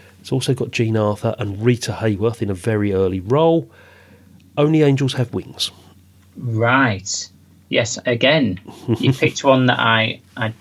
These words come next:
Speaker 2: I haven't seen, but I know of.
Speaker 1: Yeah.
Speaker 2: It's one of the Cary Grant ones that I've sort of got on the list of,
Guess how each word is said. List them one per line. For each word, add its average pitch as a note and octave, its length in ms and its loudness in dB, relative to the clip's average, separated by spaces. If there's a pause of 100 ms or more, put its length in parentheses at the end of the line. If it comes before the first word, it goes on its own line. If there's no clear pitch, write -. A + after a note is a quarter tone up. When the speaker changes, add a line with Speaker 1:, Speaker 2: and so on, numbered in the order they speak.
(260)
Speaker 2:
I A#2 100 -2
haven't D#3+ 440 -2
seen, C3+ 460 2
but - 120 0
I G#2+ 100 0
know A2+ 280 4
of. G2+ 340 0 (120)
Speaker 1:
Yeah. G#2+ 240 0
Speaker 2:
It's - 180 -8
one A#2+ 100 6
of A2+ 60 4
the A2 80 4
Cary C3 320 4
Grant A#2 280 2
ones G#2+ 340 -2
that G#2+ 120 2
I've G#2 280 -2
sort - 260 -4
of G2+ 160 -2 (300)
got - 120 2
on A#2 100 0
the G#2+ 60 0
list A2 300 0
of, G2+ 160 0